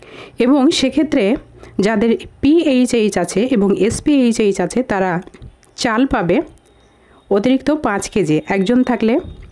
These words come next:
সেক্ষেত্রে পাঁচ কেজি, দুজন থাকলে দশ কেজি, এবং তিনজন থাকলে পনেরো কেজি, যদি থাকে পাঁচজন, তাহলে পঁচিশ কেজি, যদি থাকে সাতজন, তাহলে পঁয়ত্রিশ কেজি। এইভাবে কিন্তু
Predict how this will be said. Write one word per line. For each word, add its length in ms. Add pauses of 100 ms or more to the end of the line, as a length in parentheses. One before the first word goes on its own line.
(180)
সেক্ষেত্রে 460
পাঁচ 320
কেজি, 300
দুজন 400
থাকলে 280
দশ 260
কেজি, 260 (400)
এবং 260 (1400)
তিনজন 400
থাকলে 280
পনেরো 360
কেজি, 280 (1400)
যদি 280 (460)
থাকে 220
পাঁচজন, 540
তাহলে 320
পঁচিশ 380
কেজি, 260 (260)
যদি 260
থাকে 220
সাতজন, 460 (120)
তাহলে 260
পঁয়ত্রিশ 460
কেজি। 320
এইভাবে 380
কিন্তু 280